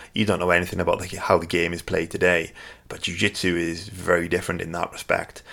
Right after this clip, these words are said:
The longer you're on the mat, the more you train. I, I, at least how I see it, the more respect you get. And, uh, we did a, we did a seminar, or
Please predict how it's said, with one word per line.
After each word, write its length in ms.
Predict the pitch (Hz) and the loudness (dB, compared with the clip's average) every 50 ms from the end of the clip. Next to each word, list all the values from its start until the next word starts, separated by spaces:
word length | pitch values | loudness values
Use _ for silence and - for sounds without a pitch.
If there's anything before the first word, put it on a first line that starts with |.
| - - - - | -20 -20 -12 -6
The 100 | - 92 | -2 2
longer 360 | 90 90 90 92 92 95 92 | 4 6 6 6 6 4 2
you're 180 | 92 90 90 87 | 4 6 6 6
on 80 | 87 87 | 6 6
the 80 | 85 | 4
mat, 260 | 85 87 87 87 90 | 2 4 4 2 2
the 60 | - 92 | 0 -2
more 260 | 87 85 87 87 87 | -2 0 0 0 0
you 80 | 87 | -2
train. 340 | 85 - - 90 87 87 87 | -2 0 0 0 0 0 -2
I, 160 | 90 - - - - - | -6 -8 -10 -14 -12 -8
I, 120 | - - | -8 -8
at 200 | - - - - | -8 -8 -10 -8
least 240 | 85 90 92 - - | -8 -8 -8 -8 -8
how 320 | - - - 87 87 82 | -8 -2 2 2 4 4
I 160 | 87 87 98 107 | 6 4 4 2
see 240 | 107 - 87 87 | 0 -4 -8 -8
it, 120 | 85 80 - | -8 -8 -8
the 40 | 87 | -8
more 320 | 85 82 85 82 85 87 | -6 -4 -2 -2 -2 -2
respect 440 | - - - - 87 87 - - - | -4 -4 -2 -2 -2 -2 -4 -6 -12
you 60 | 90 | -10
get. 320 | - - 90 92 - - - - - - - - - - _ _ - - | -8 -6 -6 -8 -8 -12 -18 -18 -18 -20 -18 -20 -20 -20 _ _ 0 2
And, 440 | 95 87 85 82 82 82 85 80 - - _ _ _ _ _ _ _ _ _ _ _ _ - - - | 4 4 4 4 2 0 -4 -6 -10 -14 _ _ _ _ _ _ _ _ _ _ _ _ -16 -6 -2
uh, 220 | - 95 90 90 90 | 0 0 2 2 0
we 120 | 87 92 | 0 0
did 160 | 85 92 90 90 | 2 2 2 2
a, 220 | 92 90 92 - - | 0 0 -2 -6 -4
we 140 | 101 90 90 | -2 2 4
did 160 | 92 90 90 | 4 4 4
a 40 | 87 | 4
seminar, 480 | - - 92 90 90 87 87 87 85 | 4 6 6 6 6 6 4 2 4
or 240 | 87 92 87 85 - | 4 4 4 4 2